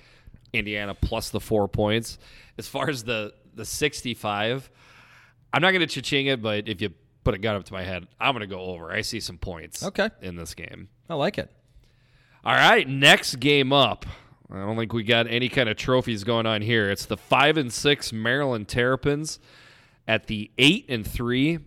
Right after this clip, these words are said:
Speaker 1: number fourteenth ranked Penn State Nittany Lions. This is a two thirty P M game on A B C.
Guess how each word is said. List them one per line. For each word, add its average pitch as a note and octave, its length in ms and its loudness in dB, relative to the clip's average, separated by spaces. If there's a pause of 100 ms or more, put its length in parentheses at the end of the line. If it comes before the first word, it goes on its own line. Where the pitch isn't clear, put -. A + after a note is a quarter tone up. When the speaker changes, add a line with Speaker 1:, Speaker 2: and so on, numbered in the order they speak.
(520)
Speaker 1:
number A2 720 0 (240)
fourteenth D#3 440 -2
ranked C3 340 0
Penn C3+ 280 2
State C3+ 360 -2
Nittany A2+ 340 -2
Lions. A2 460 -2
This G2+ 200 -6
is G2 140 -6
a F#2 220 -4 (320)
two F#3 240 2
thirty F#3 320 2
P E3 260 -2
M D3+ 160 0
game C3+ 380 -2 (140)
on G2 500 -4 (340)
A C3+ 180 2
B C3 220 -4
C. B2+ 480 -4